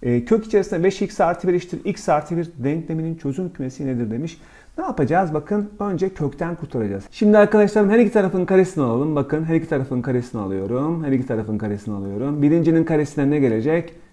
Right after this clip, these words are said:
Beş x artı bir gelecek. İkincinin karesinden x kare artı bir ile ikinin çarpımı iki katından iki x artı bir geldi. Bakın buradaki hemen birlerden ne yapalım? Kurtulalım. Bunlar gitsin. Sonra beş x'i diğer tarafa atalım. Eşitliğin diğer tarafına.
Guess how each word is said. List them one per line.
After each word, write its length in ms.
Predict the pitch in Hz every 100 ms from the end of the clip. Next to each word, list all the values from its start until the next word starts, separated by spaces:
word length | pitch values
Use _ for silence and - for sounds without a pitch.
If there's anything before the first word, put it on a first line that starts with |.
| _ -
Beş 360 | 120 147 143 156
x 340 | 160 160 - -
artı 380 | 135 127 127 131
bir 120 | 147
gelecek. 600 | 160 170 165 170 175 170 - -
İkincinin 480 | - 196 190 208
karesinden 800 | 208 165 123 110 107 147 185 196 - - _ _
x 300 | 123 120 -
kare 420 | - 170 175 175 175 - - _
artı 480 | 123 127 127 139 110
bir 120 | 135
ile 80 | 151
ikinin 260 | 139 139 123
çarpımı 360 | 123 110 110
iki 140 | 117 -
katından 400 | 123 - 110 92
iki 300 | - 160 165
x 220 | 165 - -
artı 320 | 127 120 113
bir 80 | 101
geldi. 480 | 101 85 92 160 - - - -
Bakın 320 | - 240 220
buradaki 600 | 220 226 240 240 247 247
hemen 460 | 196 202 220 226 220
birlerden 560 | 208 202 185 175 180 202
ne 40 |
yapalım? 400 | 190 175 160 196
Kurtulalım. 600 | - 151 - 110 120 147
Bunlar 260 | 117 110 107
gitsin. 560 | 104 143 - 156 180 - -
Sonra 340 | - 262 233 175
beş 200 | 254 262
x'i 280 | 214 214
diğer 220 | 196 208 214
tarafa 280 | 151 143
atalım. 280 | 101 104 98
Eşitliğin 420 | 117 - - 123
diğer 200 | 135 151
tarafına. 460 | 151 170 165 185 185